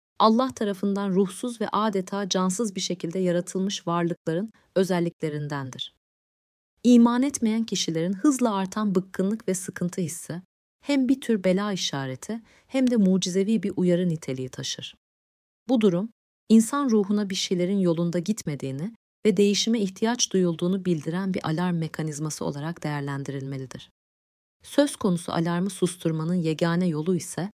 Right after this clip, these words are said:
Allah'a yönelmek ve sığınmaktır. Zira Allah'a sığınan bir kişi her zaman sevgi ve güzellikten zevk alır ve bıkkınlık ya da sıkıntı gibi olumsuz duygulara kapılmaz. Sıkıntı dünya için özel olarak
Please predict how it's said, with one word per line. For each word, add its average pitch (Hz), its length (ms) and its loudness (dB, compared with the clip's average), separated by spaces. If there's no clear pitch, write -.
Allah'a 185 440 4
yönelmek 165 580 -2
ve 175 40 0
sığınmaktır. 147 800 -6
Zira 214 280 4
Allah'a 185 420 2
sığınan 180 500 0
bir - 100 -10
kişi 180 400 -4
her 247 200 4
zaman 185 280 2
sevgi 180 440 0
ve 185 80 2
güzellikten 156 640 -4
zevk 151 360 -4
alır 160 220 -6
ve 175 140 2
bıkkınlık 196 540 2
ya 175 100 2
da 170 80 0
sıkıntı 185 460 -4
gibi 170 220 -2
olumsuz 175 540 0
duygulara 165 420 0
kapılmaz. 147 640 -6
Sıkıntı 262 520 0
dünya 220 340 8
için 226 280 -2
özel 196 200 2
olarak 160 340 0